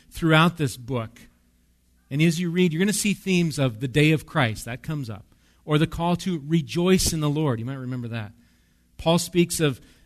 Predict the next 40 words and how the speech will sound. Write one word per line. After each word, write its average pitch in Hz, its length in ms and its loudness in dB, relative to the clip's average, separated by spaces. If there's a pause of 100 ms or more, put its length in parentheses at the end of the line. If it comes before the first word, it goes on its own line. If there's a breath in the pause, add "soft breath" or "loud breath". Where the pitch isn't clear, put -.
(120)
the 131 160 -2
Philippian 165 380 0
church, 160 320 0
their 151 140 2
partnership 175 720 -4
in 156 80 -6
the 147 60 -4
gospel, 131 600 -2
or 110 80 -10
he 113 80 -8
speaks - 340 -6
of 151 120 -2
our 139 100 4
unity 165 580 -2
in 160 120 -4
Christ, 147 560 -4
or, 117 180 -8 (340 loud breath)
or 131 100 -8
God's 151 380 4
working 160 400 0
in 170 240 2
them 135 180 2
as 113 120 -6
they 151 160 2
work 151 240 -4
out 139 180 -2
their 131 140 -8
salvation. 120 720 -8 (1700)
But 143 200 -2
I 143 140 0
think 226 600 -6 (280)
if 143 160 -10
you 151 120 -2
look 170 120 0
at 151 80 0
all 180 360 2
of 139 100 -4
these 123 400 -4
and 127 100 -4
then, 135 300 -4